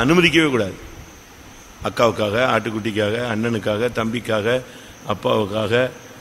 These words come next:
அஹ், ஊழியத்துக்காக, ஜீவியத்துக்காகலாம் எதுக்குமே உன்னுடைய பிரதிஷ்டையில சவரகன் கத்தி நீயும் வைக்க விடக்கூடாது, நீயும் வைக்கக்கூடாது, மற்றவனும் என்ன செய்யக்கூடாது, வைக்க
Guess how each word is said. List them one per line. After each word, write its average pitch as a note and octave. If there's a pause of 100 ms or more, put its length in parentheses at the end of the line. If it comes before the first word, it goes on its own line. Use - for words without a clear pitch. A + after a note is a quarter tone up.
(240)
அஹ், A2+
ஊழியத்துக்காக, A2+ (380)
ஜீவியத்துக்காகலாம் A#2+
எதுக்குமே D3 (600)
உன்னுடைய D#3
பிரதிஷ்டையில D#3 (640)
சவரகன் D#3
கத்தி D3 (120)
நீயும் E3
வைக்க D3+
விடக்கூடாது, D3
நீயும் D#3+
வைக்கக்கூடாது, D3+
மற்றவனும் E3
என்ன D3+
செய்யக்கூடாது, C3 (640)
வைக்க B2